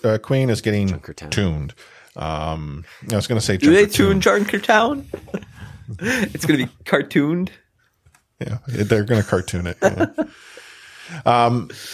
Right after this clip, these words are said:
Speaker 1: but there was a supposed leak of the stage four patch notes. Um, I mean, it, your mileage may vary here.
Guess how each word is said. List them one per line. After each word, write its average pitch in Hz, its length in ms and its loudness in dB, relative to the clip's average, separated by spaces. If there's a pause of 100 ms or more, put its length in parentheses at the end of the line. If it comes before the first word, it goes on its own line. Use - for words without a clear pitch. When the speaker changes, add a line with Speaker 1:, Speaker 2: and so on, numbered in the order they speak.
(120)
Speaker 1:
but 139 240 2
there 143 120 6
was 175 240 6
a 165 300 6
supposed 120 640 2
leak 95 380 2
of 90 220 0
the 82 160 -2
stage 92 420 2
four 87 280 2
patch - 480 0
notes. 78 560 0
Um, 78 560 -2
I 101 60 -4
mean, 90 180 0
it, 113 800 -4
your 117 80 4
mileage 92 440 4
may 87 180 2
vary 80 400 2
here. 80 440 0